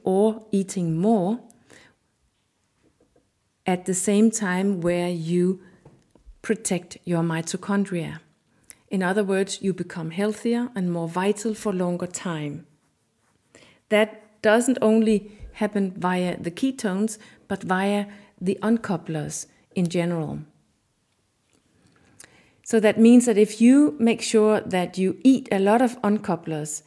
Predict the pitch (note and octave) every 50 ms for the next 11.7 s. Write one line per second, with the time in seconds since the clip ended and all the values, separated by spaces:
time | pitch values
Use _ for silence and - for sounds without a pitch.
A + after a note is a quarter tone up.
0 | _ _ _ - - G3+ G3 - - F#3+ F#3+ F#3+ G3 G#3 A3 A#3+ B3 A#3+ G3+ F#3+
1 | G#3 G#3+ A#3 A3+ - F#3+ E3+ E3 E3+ E3 - _ _ _ _ - - G3 G3 -
2 | - G3+ F3+ F3+ - - - G#3+ G3+ G#3+ G#3+ G3+ F#3 E3 D#3 D#3 E3 E3 - -
3 | _ _ _ - G3 F#3 - - A3 G3+ G#3 G3 F#3 F3+ E3+ E3+ F3+ F3 - E3+
4 | D#3 D3 D3+ D#3+ - - - _ _ - - _ - G3+ G3 F#3+ G3 G3 G3 G3
5 | F#3+ F#3+ F#3 F#3+ - - _ _ _ _ _ - - A#3 A#3+ B3 B3 A#3 G#3+ G#3
6 | F#3+ F3+ - - - G3 G3 G3 G3+ G#3 G#3+ G#3+ G#3 - - - - F3 F3+ F3
7 | F3+ F#3 F3+ - - - _ _ _ - G3 - - - G3+ G#3 G3+ G#3 G3 F#3
8 | F#3 G3 F#3 F3+ F3+ F3 E3+ E3+ E3 - - F3+ D#3+ D#3+ D#3+ E3 F#3+ F#3+ G3 F#3+
9 | F3 E3+ E3 E3 E3 - - - F3+ E3+ E3 F3+ G3 F3+ F3+ F3+ E3+ D3+ - -
10 | - - - - - - - F#3+ F#3 F#3 - - E3+ D#3+ D#3 - - D#3+ D#3 D3+
11 | - - C#3 - - - F3 E3 E3 E3 - D3+ B2 -